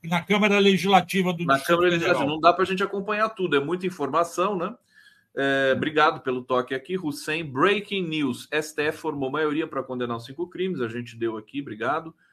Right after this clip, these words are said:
Speaker 2: Façamos teste. Peçam a duzentos professores acampar lá, né, na frente do quartel, pra ver se eles não são expulsos na hora, né?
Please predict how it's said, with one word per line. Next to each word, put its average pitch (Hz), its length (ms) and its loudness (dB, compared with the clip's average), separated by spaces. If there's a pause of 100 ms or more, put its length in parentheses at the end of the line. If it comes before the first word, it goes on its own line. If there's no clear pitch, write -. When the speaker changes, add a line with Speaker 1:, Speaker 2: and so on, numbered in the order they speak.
(260)
Speaker 2:
Façamos 175 580 -2
teste. 127 540 0
Peçam 170 500 0
a 143 100 0
duzentos 143 460 -6
professores 156 680 -8
acampar 143 760 -2 (380)
lá, 127 460 6
né, 143 240 0
na 123 220 -2
frente 135 360 -6
do 135 100 -6
quartel, 131 440 0
pra 135 120 -4
ver 131 140 -4
se 135 100 -8
eles 135 140 -8
não 139 100 -4
são 139 160 -4
expulsos 139 560 -6
na 135 140 0
hora, 110 320 0
né? 120 160 -8